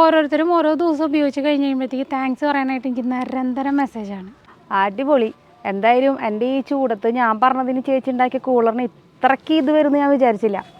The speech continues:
Speaker 2: അപ്പൊ ടാറ്റ, ഞാൻ പോവും, എന്തെങ്കിലും ചെയ്തോ.
Speaker 1: നമ്മുടെ നാല്പത്തേഴാമത്തെ കൂളറാണ് നമ്മൾ ഫിനിഷ് ചെയ്തേക്കുന്നത്. അതിൽ എനിക്ക്, ഏ, നിങ്ങളോട് ഒത്തിരി, ഏ, നന്ദിയുള്ളത് എന്താണെന്ന് വെച്ചാൽ നിങ്ങളത്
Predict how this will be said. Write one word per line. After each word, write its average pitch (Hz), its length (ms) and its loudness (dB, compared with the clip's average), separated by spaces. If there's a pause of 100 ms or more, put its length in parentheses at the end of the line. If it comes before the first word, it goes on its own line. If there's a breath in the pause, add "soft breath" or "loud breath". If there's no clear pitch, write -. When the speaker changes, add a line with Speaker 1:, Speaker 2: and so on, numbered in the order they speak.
(180)
Speaker 2:
അപ്പൊ - 200 -8
ടാറ്റ, 226 240 4 (120)
ഞാൻ 233 140 0
പോവും, 254 200 4
എന്തെങ്കിലും 214 320 -2
ചെയ്തോ. 185 180 -2 (580)
Speaker 1:
നമ്മുടെ 262 260 2 (240)
നാല്പത്തേഴാമത്തെ 277 800 2
കൂളറാണ് 294 480 2
നമ്മൾ 269 140 4 (100)
ഫിനിഷ് 277 260 4
ചെയ്തേക്കുന്നത്. 240 560 -2 (500 loud breath)
അതിൽ 277 160 2 (220)
എനിക്ക്, 277 260 0 (380)
ഏ, 294 40 2 (220)
നിങ്ങളോട് 294 320 4
ഒത്തിരി, 339 400 2 (240)
ഏ, - 20 4 (260)
നന്ദിയുള്ളത് 330 460 4
എന്താണെന്ന് 302 240 2
വെച്ചാൽ 294 280 2
നിങ്ങളത് 294 300 4